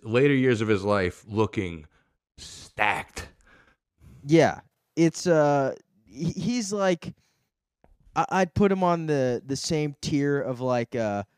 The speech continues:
Speaker 2: Jonathan Majors of, like,
Speaker 1: Yeah.
Speaker 2: ideal physiques.
Speaker 1: Oh, for
Speaker 2: Like,
Speaker 1: sure. Yeah.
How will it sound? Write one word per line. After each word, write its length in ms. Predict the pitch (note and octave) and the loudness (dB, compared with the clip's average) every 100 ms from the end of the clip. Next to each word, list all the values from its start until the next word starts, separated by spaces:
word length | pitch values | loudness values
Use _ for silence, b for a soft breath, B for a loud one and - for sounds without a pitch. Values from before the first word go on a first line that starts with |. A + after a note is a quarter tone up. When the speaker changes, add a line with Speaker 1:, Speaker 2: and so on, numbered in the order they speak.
| _ - | _ -6
Speaker 2:
Jonathan 580 | A2+ D3 D3 D#3 D3+ C3 | 0 2 0 -2 -6 -2
Majors 760 | B2 C3 C#3 D3+ D#3+ - - - _ _ _ _ _ _ _ - | 0 0 0 0 0 -4 -6 -14 _ _ _ _ _ _ _ -2
of, 240 | D3+ C#3 | 0 0
like, 300 | D3 C#3 C3+ - | 0 0 0 2
Speaker 1:
Yeah. 240 | G2 G2+ | 4 4
Speaker 2:
ideal 300 | - C#3 D#3+ | 4 2 2
physiques. 720 | - B2 A#2 C3 D3 - - _ _ _ _ _ _ _ _ _ _ _ _ | -2 -4 -2 -2 -2 -8 -12 _ _ _ _ _ _ _ _ _ _ _ _
Speaker 1:
Oh, 140 | A2 G#2 | 2 4
for 80 | D3+ | 4
Speaker 2:
Like, 120 | D3 | 4
Speaker 1:
sure. 340 | A#2+ F2+ D#2 _ _ _ | 4 4 0 _ _ _
Yeah. 220 | A2+ F#2 | 0 0